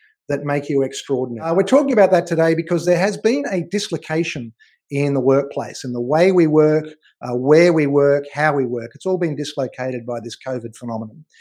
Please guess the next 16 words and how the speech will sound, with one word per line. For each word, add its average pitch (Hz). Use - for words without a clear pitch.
Uh, 160
we've 180
seen 175
higher 214
salaried 175
roles, 139
so 143
high, 220
people 214
on 143
high 160
pay, 151
general 160
management 147
and 131
above, 139